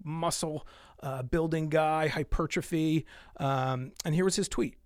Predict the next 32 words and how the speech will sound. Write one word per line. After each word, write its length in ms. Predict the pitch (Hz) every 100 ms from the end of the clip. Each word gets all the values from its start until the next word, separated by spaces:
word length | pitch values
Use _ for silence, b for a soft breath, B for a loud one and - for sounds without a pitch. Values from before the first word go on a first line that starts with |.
| -
Just 200 | - -
totally 260 | - 170
plays 220 | 156 143 131
into 140 | 120
this. 240 | 123 -
Perfect 320 | - - 151 147
way 160 | 135
to 220 | 135 120 B B B
kind 140 | - 143
of 80 | -
pull 160 | 160
it 40 | 143
all 140 | 139
together. 480 | - 147 131 123 - b b -
Uh, 400 | 143 143 131 135
basic 560 | 143 170 202 - 254
rule 460 | 170 151 143 196 -
for 320 | - 175 160 -
exercise 580 | - 180 165 175 165 165
selection. 560 | 202 196 233 - 123 - - - - - -
If 100 | 165
the 140 | 226 180
exercise 480 | 175 214 202 190 131
doesn't 400 | 117 147 220 214
feel 240 | 226 220
right 340 | 160 135 180 - -
or 120 | 147
causes 460 | - - 147 185 156
discomfort, 680 | 196 - - 247 165 160 - - - - - 135
do 120 | 127
something 380 | 160 135 123 110
else. 240 | - -